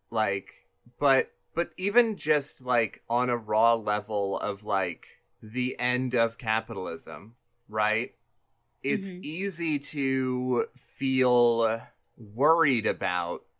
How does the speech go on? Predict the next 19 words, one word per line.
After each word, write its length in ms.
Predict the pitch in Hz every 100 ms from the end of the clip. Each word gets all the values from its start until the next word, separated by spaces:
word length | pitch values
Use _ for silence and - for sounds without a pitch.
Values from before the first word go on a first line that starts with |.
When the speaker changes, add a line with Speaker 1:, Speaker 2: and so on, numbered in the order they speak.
| - 92
Speaker 1:
that, 440 | 104 92 80 69 - - _ _ -
even 360 | 151 139 143
if 140 | 131 139
you 140 | 127
recognize 760 | 113 120 117 110 110 107 104 -
that 140 | 101
it's 160 | 101 -
a 100 | 95 - _ _ -
good 320 | 117 110 101
thing 460 | 98 - 110 101 95
to 220 | - 92
happen, 600 | 107 113 113 87 65 101 - _ _ _ _
because 1040 | 127 120 156 175 147 123 120 120 - - - _ _
capitalism 680 | - 131 131 131 123 127 120
has 240 | 120 117
encompassed 580 | 117 - 117 110 113 -
our 120 | 107
entire 440 | 107 110 107 98 101
worldview. 540 | 117 123 117 82 -